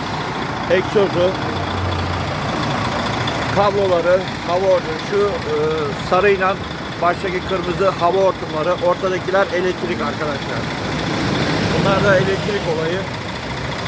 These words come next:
E, burada size gösterebileceğim öyle önemli bir şey yok başka.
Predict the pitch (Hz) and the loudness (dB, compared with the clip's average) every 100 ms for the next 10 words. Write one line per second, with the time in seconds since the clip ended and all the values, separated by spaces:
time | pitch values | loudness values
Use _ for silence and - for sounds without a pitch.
0 | - - - - - - - - - - | -6 -4 -4 -4 -2 -2 -2 -2 0 0
1 | - - - - - - - - - - | 0 -2 -4 -4 -4 -4 -4 -4 -2 -2
2 | - 285 285 294 262 - - - - - | -2 0 0 0 -2 -4 -4 -6 -6 -6
3 | - - - - - - - - - 90 | -6 -4 -4 -4 -6 -6 -4 -4 -4 -2
4 | 90 85 - - - - - - 139 185 | -2 -2 -2 -2 -2 -2 -2 -2 0 2
5 | 185 180 180 - 185 185 175 185 180 170 | 2 0 0 -2 0 0 0 0 0 0
6 | 165 160 170 185 175 - - - 156 170 | -2 0 0 0 0 0 0 0 4 4
7 | 175 170 180 180 175 151 - 202 208 202 | 4 4 2 0 0 -2 0 2 4 2
8 | - 190 185 175 180 | 0 -2 -2 0 0